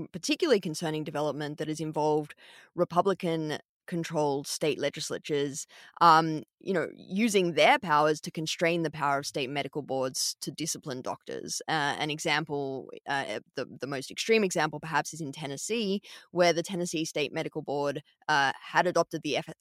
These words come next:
F S M B statement only to be bullied by the legislature into taking the statement down. And so I'm curious how much that, that dynamic and that inhospitable climate in various states where this is all so politicized,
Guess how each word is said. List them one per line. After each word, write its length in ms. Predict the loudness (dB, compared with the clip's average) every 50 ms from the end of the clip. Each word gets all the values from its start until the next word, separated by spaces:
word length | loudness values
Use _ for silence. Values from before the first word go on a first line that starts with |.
| _ _ 0
F 180 | 0 0 0
S 240 | -2 -2 -2 -4 -4
M 200 | -4 -4 -4 -4
B 160 | -6 -6 -6 -8
statement 480 | -4 0 2 2 2 2 0 -2 -2 0 0
only 240 | 0 2 2 0 -2
to 80 | -2
be 160 | -4 -6 -6 -6
bullied 300 | -4 0 0 0 0 2
by 140 | 2 2 2
the 80 | 2 0
legislature 640 | -2 -2 -4 -6 -10 -10 -10 -8 -6 -4 -4 -4 -4 -6
into 180 | -8 -10 -12 -14
taking 380 | -10 -10 -10 -8 -8 -8 -8
the 80 | -8 -8
statement 460 | -8 -6 -6 -6 -8 -8 -10 -10 -6
down. 420 | -4 -2 -2 -2 -2 -4 -6 -8 -12 -14 -18 -20 -20 -20 -20 -10 -6
And 100 | 0 4
so 80 | 6
I'm 140 | 6 6 4
curious 680 | 0 -2 -2 0 0 2 4 2 2 2 -2 -6 -8 -10 _ _ _ _ _
how 400 | -12 -10 -6 2 6 6 8 8
much 480 | 8 6 4 4 2 0 -6 -6 -8 -8 _ -12
that, 400 | -4 2 6 8 8 8 8 4 _ _ _ _ _ _ _ 6
that 240 | 12 12 12 12 12
dynamic 440 | 8 4 4 2 0 0 -2 -4 -4
and 160 | -4 -2 2
that 180 | 2 2 2 0 _
inhospitable 640 | -4 -4 -4 -4 -4 -4 -4 -4 -4 -2 -2 -2 -4
climate 640 | -4 -8 -4 0 0 2 2 0 -2 -4 -6 -8 -10 -10
in 260 | -8 -8 -8 -8 -6
various 640 | -2 0 0 0 0 0 -2 -2 -4 -4 -6 -8 -10 _ -20 _ _
states 420 | -12 -2 2 4 4 4 2 2 0
where 100 | 0 2
this 200 | 2 0 0 -2
is 160 | -2 -4 -2 0
all 380 | 2 4 6 6 4 4 2
so 500 | 0 -2 0 4 4 4 6 4 4 2 -2
politicized, 800 | -4 -4 -2 -2 -2 -2 -4 -4 -4 -6 -6 -6 -8 -8 -10 -12